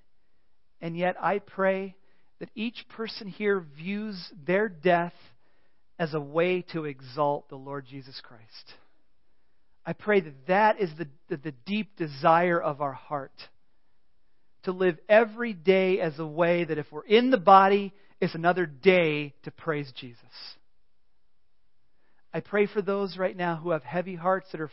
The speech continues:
facing this very thing, that you'd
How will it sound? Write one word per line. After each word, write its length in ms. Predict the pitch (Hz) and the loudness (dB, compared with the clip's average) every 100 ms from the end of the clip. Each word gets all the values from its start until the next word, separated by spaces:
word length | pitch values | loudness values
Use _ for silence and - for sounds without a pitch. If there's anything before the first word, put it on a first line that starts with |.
| - | -8
facing 500 | 175 165 - 165 143 - - 139 | -8 -6 -10 -12 -14 -20 -20 -4
this 180 | 160 196 - - 135 131 | -2 -2 -4 -18 -12 0
very 400 | 165 190 196 - - | 2 2 -2 -4 -6
thing, 260 | 175 127 117 - - - - - - - - - - - - - - - - | -6 -6 -14 -20 -20 -20 -20 -20 -20 -20 -20 -20 -20 -20 -20 -20 -20 -20 -20
that 180 | - 175 | -18 -10
you'd 140 | 202 | -12